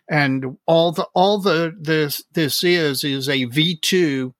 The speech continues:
with an additional section added in. So it looks exactly like a V two other than it's taller. And so I got that kit and took it to the Friday night fights 'cause I've been wanting to build it. I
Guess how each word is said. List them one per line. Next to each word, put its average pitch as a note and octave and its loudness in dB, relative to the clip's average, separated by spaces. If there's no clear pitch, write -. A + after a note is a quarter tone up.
with D3 0
an C#3+ 0
additional D3+ 0
section - -2
added A#2+ -4
in. A#2+ -10
So C#3 -2
it E3+ 0
looks E3 -2
exactly D#3 0
like D3+ 0
a E3+ -4
V D3 -4
two D3+ -2
other C#3 -2
than C3+ -4
it's - -6
taller. D#3+ -2
And C3+ 0
so D3+ 2
I C#3+ 2
got E3+ 0
that D#3+ -2
kit D#3+ 0
and C3 -4
took E3 -2
it D3+ -6
to D#3 0
the C3+ 0
Friday C#3+ 2
night C3+ -2
fights D3 0
'cause D#3 -4
I've C#3 -2
been C3 -4
wanting C#3+ 0
to B2+ -10
build C3 -2
it. E3 0
I C3 -6